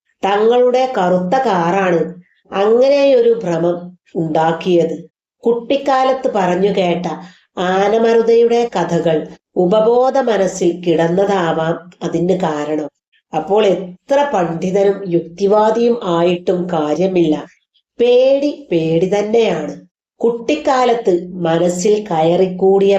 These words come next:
പേടിയെ ഇറക്കിവിടാൻ നമ്മുടെ അറിവോ കഴിവോ ഒന്നും പോരാ എന്ന് സാരം. മനുഷ്യന്റെ മനസ്സ് സെറ്റ് ചെയ്തു വെച്ച ഒരു സോഫ്റ്റ്വെയർ പോലെയാണ്.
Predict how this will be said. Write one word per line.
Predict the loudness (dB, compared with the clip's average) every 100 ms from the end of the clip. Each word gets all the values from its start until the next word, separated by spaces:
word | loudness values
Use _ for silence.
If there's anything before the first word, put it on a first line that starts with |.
| 0
പേടിയെ | 0 2 2 2 2
ഇറക്കിവിടാൻ | 2 0 -2 -4 -2 0 0 -4 -8 -16 _ _ _ -6
നമ്മുടെ | -2 -2 -2 0 0 0 -2 -8 -20 -10
അറിവോ | -2 0 2 2 2 2 0 -2
കഴിവോ | -2 0 0 2 2 2
ഒന്നും | 0 -4 -2 -2 0 -2 0
പോരാ | 0 2 2 0 -4 -8 _ -6
എന്ന് | -4 -4 -2 -2
സാരം. | -2 -10 -10 -8 -10 -12 _ _ _ _
മനുഷ്യന്റെ | -4 0 2 0 -2 -2 -2 0 0
മനസ്സ് | 0 -2 -4 -6 -10 -10 -14 _ _
സെറ്റ് | -14 -2 0 0 -4 -4 -2
ചെയ്തു | 0 0 2 2
വെച്ച | 0 -2 -10 -16 _ _ 0
ഒരു | 2
സോഫ്റ്റ്വെയർ | 2 -2 -4 -4 -2 0 2 2 0
പോലെയാണ്. | 0 2 2 0 -2 -10 -18